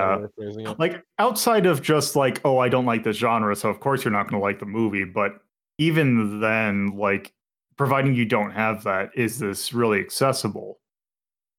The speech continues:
Speaker 2: Which, even then, I would still say there are some things that I can see people being turned off by it. Like, particularly the jitteriness of, like, the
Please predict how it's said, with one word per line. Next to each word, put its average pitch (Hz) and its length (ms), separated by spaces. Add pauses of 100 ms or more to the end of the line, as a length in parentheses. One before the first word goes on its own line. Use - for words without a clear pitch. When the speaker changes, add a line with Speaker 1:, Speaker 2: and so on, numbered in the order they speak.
Speaker 2:
Which, 107 540
even 117 400
then, 117 320
I 104 160
would 98 220
still 104 360
say 98 720 (880)
there 180 180
are 175 40
some 175 240
things 131 380
that 123 120
I 117 80
can 113 160
see 113 240
people 110 300
being 107 260
turned 104 260
off 95 240
by 110 220
it. 113 80 (960)
Like, 113 320
particularly 131 580
the 113 280
jitteriness 107 680
of, 107 120
like, 104 140
the 107 140